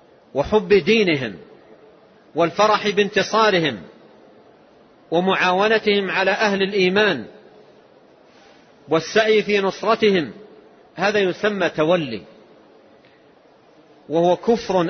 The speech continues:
أكبر ناقل من الملة، وهو كفر أكبر ناقل من ملة الإسلام.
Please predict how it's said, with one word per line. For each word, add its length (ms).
أكبر 440
ناقل 420
من 140
الملة، 420
وهو 160
كفر 520
أكبر 420
ناقل 640
من 180
ملة 320
الإسلام. 500